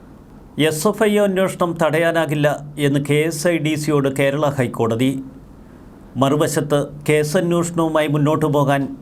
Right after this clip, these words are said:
എസ് എഫ് ഐയോട് കർണാടക ഹൈക്കോടതി. ചെകുത്താനും കടലിനുമിടയിൽ കിടന്ന് പിടയുന്ന വീണ വിജയൻ. അതിനിടയിൽ കാര്യങ്ങൾ പിണറായി വിജയനിലേക്ക് നീങ്ങുന്ന കാഴ്ചയാണ് കേരളത്തിൽ.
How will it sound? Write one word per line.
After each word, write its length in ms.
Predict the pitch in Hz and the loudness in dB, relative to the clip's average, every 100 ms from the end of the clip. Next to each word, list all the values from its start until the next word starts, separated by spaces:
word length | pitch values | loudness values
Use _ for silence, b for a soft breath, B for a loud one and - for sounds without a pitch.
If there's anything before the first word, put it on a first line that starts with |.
| 147 | -2
എസ് 160 | 143 - 156 | 0 0 -2
എഫ് 140 | 151 | 0
ഐയോട് 260 | 147 143 135 131 | 2 2 0 0
കർണാടക 520 | 135 120 143 139 131 120 | -2 0 0 0 0 0
ഹൈക്കോടതി. 540 | 131 117 117 110 110 123 - - - - - - - - | 0 -2 0 0 0 -2 -2 -8 -18 -20 -20 -20 -20 -6
ചെകുത്താനും 580 | - 175 190 - 220 214 208 180 | -2 0 0 2 0 0 -2 0
കടലിനുമിടയിൽ 720 | 170 196 202 202 196 190 185 185 | 0 2 2 2 2 2 2 0
കിടന്ന് 240 | 170 165 170 | 0 0 0
പിടയുന്ന 380 | 151 156 156 151 - 147 | 2 2 0 -2 -2 2
വീണ 260 | 139 139 135 | 2 4 2
വിജയൻ. 320 | 120 123 135 143 143 - - - 143 | 2 2 2 0 -6 -12 -18 -6 0
അതിനിടയിൽ 440 | 139 151 147 151 147 151 | 2 2 2 0 -2 0
കാര്യങ്ങൾ 400 | 143 147 151 151 147 - | 2 0 -2 -4 -4 -2
പിണറായി 380 | 151 151 175 175 | 0 2 2 0
വിജയനിലേക്ക് 520 | 156 165 160 147 147 147 | -2 0 0 0 0 2
നീങ്ങുന്ന 360 | 147 147 147 131 | 2 2 0 0
കാഴ്ചയാണ് 580 | 143 135 139 143 135 120 131 | 0 0 0 0 0 -2 0
കേരളത്തിൽ. 460 | 131 123 120 - | 0 0 -2 0